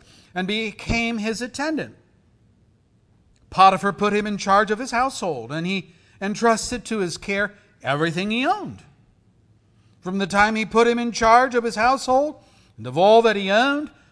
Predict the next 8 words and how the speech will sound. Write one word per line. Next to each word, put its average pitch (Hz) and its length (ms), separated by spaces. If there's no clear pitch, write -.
the 165 80
Lord 214 360
blessed 233 360
the 247 140
household 269 1080
of 254 200
the 247 100
Egyptian 240 960